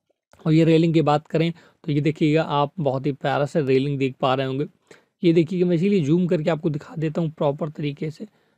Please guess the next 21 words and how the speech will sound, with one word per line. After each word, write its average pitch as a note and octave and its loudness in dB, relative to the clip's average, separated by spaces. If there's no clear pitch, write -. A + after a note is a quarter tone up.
ये F3+ 0
व्हाइट D3+ 2
कलर, E3+ 4
ब्लैक D#3 0
कलर D#3 0
जो D#3+ -2
यहाँ C#3+ -2
पर D#3 -2
मैंने D#3 0
दिया C#3 -4
है, D#3+ 2
ये D3 -4
सिर्फ F#3+ -2
डिजाइनिंग C#3+ -2
के E3+ -2
पर्पस D3+ -6
से D#3 -6
चीज़ें C#3 -2
क्रिएट D3+ -2
की D#3+ -2
हैं। D#3+ 0